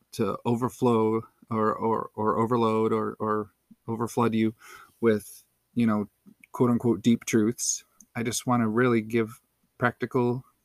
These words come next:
easy to use, uh, truths about God, which of course are truths about us, so that we can stop living a life of struggle and a life of just scraping by,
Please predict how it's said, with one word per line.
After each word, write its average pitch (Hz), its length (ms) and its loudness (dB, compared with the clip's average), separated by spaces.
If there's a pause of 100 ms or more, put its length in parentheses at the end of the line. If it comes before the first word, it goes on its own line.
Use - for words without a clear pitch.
easy 123 260 0
to 123 60 0
use, 113 560 2 (1200)
uh, 107 440 -2
truths - 680 0 (300)
about 110 440 2 (220)
God, 120 460 0 (160)
which - 400 -4 (120)
of 107 80 -12
course 110 220 0
are 110 80 -2
truths - 340 -2
about 110 260 0
us, - 420 -2 (320)
so 117 260 0
that 117 180 0
we 117 100 -2
can 113 180 -6
stop - 720 2
living 120 480 -2 (1200)
a 117 100 2
life 113 360 0
of - 160 -6
struggle 120 680 0
and 113 180 -4
a 110 60 -2
life 113 300 -4
of 104 300 -6
just - 200 -2
scraping 117 420 0
by, 113 420 -4